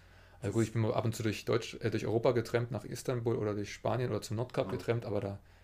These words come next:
Speaker 1: doch, da hab ich's auch noch gebraucht. Klar.
Speaker 2: Na,
Speaker 1: Aber
Speaker 2: manchmal
Speaker 1: seit
Speaker 2: passiert's mir, manchmal passiert's mir jetzt schon, dass, dass ich Englisch denke.
Speaker 1: Echt?
Speaker 2: In, in manchen Situationen
Speaker 1: Ja.
Speaker 2: so, wo, wo ich sehe, ah,
Speaker 1: Nee, da bin ich inzwischen völlig raus, hab ich zu
Speaker 2: da
Speaker 1: lange
Speaker 2: gehen so ein paar
Speaker 1: gebraucht.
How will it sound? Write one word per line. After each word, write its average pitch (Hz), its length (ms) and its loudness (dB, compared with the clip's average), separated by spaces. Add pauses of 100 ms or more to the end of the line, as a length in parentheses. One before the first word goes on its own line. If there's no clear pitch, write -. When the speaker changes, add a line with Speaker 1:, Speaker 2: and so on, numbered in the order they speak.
(280)
Speaker 1:
doch, - 140 2
da - 80 0
hab 104 60 2
ich's 104 120 -6
auch 123 40 -2
noch 113 120 -2
gebraucht. - 440 -6 (520)
Klar. 123 200 -8 (600)
Speaker 2:
Na, 90 80 -6
Speaker 1:
Aber 107 80 6
Speaker 2:
manchmal 113 160 10
Speaker 1:
seit 117 80 8
Speaker 2:
passiert's 120 320 8
mir, 113 180 4
manchmal 113 320 4
passiert's 117 300 2
mir 110 100 6
jetzt 110 140 4
schon, 110 120 4
dass, 107 280 0
dass 104 160 -4
ich 101 160 -6
Englisch 110 320 2
denke. 110 420 10 (420)
Speaker 1:
Echt? - 240 -2 (220)
Speaker 2:
In, 104 180 6
in 107 160 4
manchen 113 260 10
Situationen 127 600 12
Speaker 1:
Ja. 151 60 10
Speaker 2:
so, 143 160 12
wo, 127 240 12
wo 135 60 10
ich 120 80 8
sehe, 127 340 12 (220)
ah, 95 540 8 (880)
Speaker 1:
Nee, 127 80 4
da 147 80 12
bin 143 100 6
ich 139 140 4
inzwischen 135 320 2
völlig 127 260 8
raus, 107 200 4
hab 117 60 6
ich 120 100 4
zu - 100 -4
Speaker 2:
da 123 80 6
Speaker 1:
lange 127 100 8
Speaker 2:
gehen 127 140 12
so 127 80 12
ein 127 60 12
paar 127 120 12
Speaker 1:
gebraucht. 135 60 12